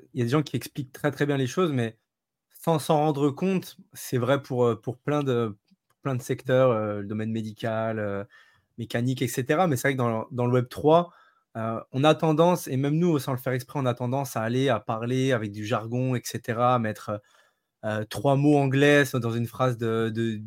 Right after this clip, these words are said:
de dix mots, et, euh, et cetera, et cetera, mettre des layers par-ci, des trucs par-là.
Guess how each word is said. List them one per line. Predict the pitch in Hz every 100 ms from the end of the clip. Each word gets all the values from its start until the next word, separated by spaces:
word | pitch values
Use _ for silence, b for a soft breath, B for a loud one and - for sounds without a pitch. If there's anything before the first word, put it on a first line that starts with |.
| 101 - _ _ -
de | 123 135
dix | 117 120
mots, | 127 156 175 B B B _ -
et, | 127 123
euh, | 117 123
et | 131
cetera, | - 131 135 127 147 139
et |
cetera, | - 120 123 117 135
mettre | 135 120 110
des | 110
layers | 117 123 127 -
par-ci, | 120 - - 123
des | 107
trucs | - -
par-là. | 113 127 160